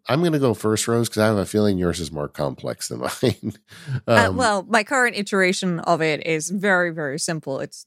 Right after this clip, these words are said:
Speaker 2: it's literally just, you know, giving me a menu with, with two options because, uh,
Speaker 1: Yeah.
Speaker 2: I have, I've been having a little fun with, uh, an app that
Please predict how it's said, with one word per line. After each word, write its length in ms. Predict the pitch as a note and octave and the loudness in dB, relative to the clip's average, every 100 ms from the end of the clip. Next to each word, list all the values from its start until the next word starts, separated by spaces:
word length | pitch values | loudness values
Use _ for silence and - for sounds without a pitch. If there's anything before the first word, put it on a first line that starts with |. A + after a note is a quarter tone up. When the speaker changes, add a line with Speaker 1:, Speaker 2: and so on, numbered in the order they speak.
| _ | _
Speaker 2:
it's 240 | - C#3+ D3+ | -14 -12 -10
literally 500 | D3+ - D#3 C#3+ C#3+ | -10 -10 -10 -10 -12
just, 280 | C#3+ - _ | -18 -20 _
you 100 | D3 | -12
know, 220 | C#3 - - _ _ _ | -10 -10 -14 _ _ _
giving 260 | D#3 C3+ C3+ | -6 -4 -8
me 260 | C3+ C3 - | -10 -12 -10
a 40 | E3+ | -8
menu 380 | C3 C#3+ - | -8 -10 -12
with, 200 | D3+ - - - | -12 -16 -18 -12
with 200 | C3+ - | -12 -6
two 160 | E3 | -4
options 440 | C#3 - - E3+ - | -4 -6 -14 -14 -14
because, 340 | - - - - _ _ _ | -14 -18 -18 -20 _ _ _
uh, 120 | D3+ C#3+ | -4 0
Speaker 1:
Yeah. 140 | E3 - | 0 -2
Speaker 2:
I 60 | D3+ | -8
have, 320 | D#3 D3 D3+ _ - | -4 -6 -8 _ -8
I've 240 | D3+ D3 | -8 -4
been 100 | F3 | -4
having 220 | F3 D#3 | -2 -4
a 40 | D3+ | -6
little 140 | C#3+ | -8
fun 340 | - C#3 - D#3 | -6 -6 -6 -10
with, 180 | D3+ D3 | -8 -6
uh, 260 | C3+ C3 - | -6 -6 -4
an 140 | D3 | -6
app 220 | C3+ C3+ | -6 -10
that 220 | - D3 | -14 -14